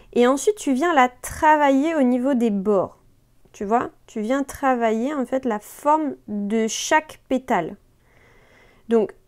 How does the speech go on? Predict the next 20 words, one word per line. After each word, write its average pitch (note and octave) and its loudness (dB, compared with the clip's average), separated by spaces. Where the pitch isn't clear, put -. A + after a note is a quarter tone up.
à C4+ 8
mon F4+ 6
sens, E4+ -2
c'est - -2
la A#3+ 6
version B3 -2
la G#3 2
plus C#4 -4
facile C#4+ 0
pour B3+ 2
avoir A3+ 2
une G#3+ 0
belle G#3 2
fleur A#3+ -4
parce A3+ 4
que D4+ 0
en B3+ 2
fait C#4+ -4
ton C4 0
mouvement C4 2